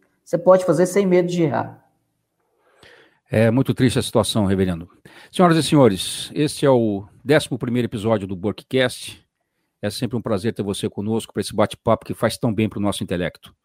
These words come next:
Speaker 2: Hoje nós temos a presença super especial do reverendo Everton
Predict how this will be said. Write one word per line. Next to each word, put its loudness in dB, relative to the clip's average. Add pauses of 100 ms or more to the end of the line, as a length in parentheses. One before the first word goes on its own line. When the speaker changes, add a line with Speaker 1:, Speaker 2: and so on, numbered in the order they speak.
(760)
Speaker 2:
Hoje 4
nós -6
temos -4
a 0
presença -4
super -6
especial 0
do -2
reverendo 0
Everton -2